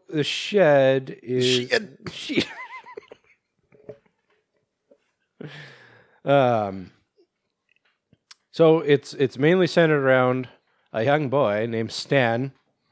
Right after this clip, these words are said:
Speaker 1: Stan.
Speaker 2: Stan the man.
Speaker 1: Yep. Stan
Speaker 2: Hansen.
Speaker 1: Stan Marsh.
Speaker 2: <laughs> More like Stan Darsh. <laughs>
Speaker 1: Uh, um, yeah.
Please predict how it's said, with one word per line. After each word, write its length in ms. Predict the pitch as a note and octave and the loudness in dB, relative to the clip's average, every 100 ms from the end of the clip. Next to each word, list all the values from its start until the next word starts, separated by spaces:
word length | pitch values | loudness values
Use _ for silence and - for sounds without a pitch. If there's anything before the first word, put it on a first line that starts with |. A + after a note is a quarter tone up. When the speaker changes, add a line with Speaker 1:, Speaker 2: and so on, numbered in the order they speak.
| _ _ _ _ _ | _ _ _ _ _
Speaker 1:
Stan. 880 | - - - C#3 F3+ G3 G#3+ A3+ G#3 - _ _ _ _ _ _ _ _ _ | -18 -16 -12 -8 -6 -4 -2 0 -2 -4 _ _ _ _ _ _ _ _ _
Speaker 2:
Stan 480 | - C#3 C#3+ D3+ C#3 | -4 0 2 2 2
the 80 | C#3+ | 4
man. 380 | C3+ B2 B2 B2 _ _ _ _ - | 4 4 2 -2 _ _ _ _ -10
Speaker 1:
Yep. 160 | G#2 _ - | -10 _ -4
Stan 120 | C3+ | 0
Speaker 2:
Hansen. 380 | B2 A#2 A#2 A2 - _ _ _ | 2 0 -2 -6 -12 _ _ _
Speaker 1:
Stan 400 | - - A2+ A#2+ | -16 -4 -2 -2
Marsh. 420 | A2+ G#2 - - - _ _ | -2 -2 -4 -10 -18 _ _
Speaker 2:
<laughs> 280 | - - - | -20 -12 -6
More 160 | C3 B2+ | -2 -2
like 100 | - | -4
Stan 400 | - C#3 B2 G#2 | -2 -2 -2 0
Darsh. 540 | A#2+ C#3 C#3 - - | 2 4 2 -2 -4
<laughs> 580 | A3 - C4+ C4+ - A3 _ _ _ _ _ _ _ _ _ _ - | -4 -4 -6 -10 -10 -12 _ _ _ _ _ _ _ _ _ _ -10
Speaker 1:
Uh, 560 | C3+ A#2 G#2 F#2 F#2 - _ _ _ - - _ _ _ _ _ _ - | -6 -4 -4 -8 -12 -18 _ _ _ -20 -20 _ _ _ _ _ _ 0
um, 460 | G3 G#3 G3+ F#3+ E3 _ _ _ _ _ _ _ _ _ _ _ _ _ _ _ _ _ _ _ _ _ _ _ _ | 4 4 4 -2 -8 _ _ _ _ _ _ _ _ _ _ _ _ _ _ _ _ _ _ _ _ _ _ _ _
yeah. 240 | - F2+ | -16 -14